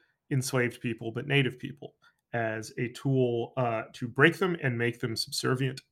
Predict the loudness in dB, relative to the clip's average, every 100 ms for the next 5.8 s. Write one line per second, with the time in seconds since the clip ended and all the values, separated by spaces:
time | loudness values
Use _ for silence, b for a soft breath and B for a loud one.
0 | _ _ 0 2 2 -2 -8 _ _ _
1 | _ _ _ _ -6 -2 0 -2 -4 -2
2 | 2 2 2 _ 0 8 10 12 12 10
3 | 8 4 2 -8 _ _ 6 6 6 0
4 | -6 -12 -2 0 0 -4 -4 -2 2 4
5 | 4 2 0 2 4 2 0